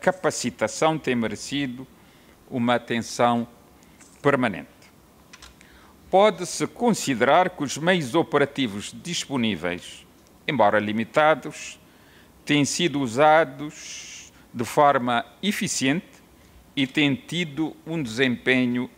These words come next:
meritório. Os resultados conseguidos são encorajadores. Contudo, como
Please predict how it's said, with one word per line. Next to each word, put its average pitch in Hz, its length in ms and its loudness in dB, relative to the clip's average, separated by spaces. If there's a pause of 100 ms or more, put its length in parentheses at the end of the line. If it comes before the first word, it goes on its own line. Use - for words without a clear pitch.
(100)
meritório. 120 760 0 (960)
Os 113 140 -4
resultados 117 720 0
conseguidos 131 1000 -6 (280)
são 127 500 0 (380)
encorajadores. 120 1000 0 (560)
Contudo, 120 560 -4 (560)
como 196 440 2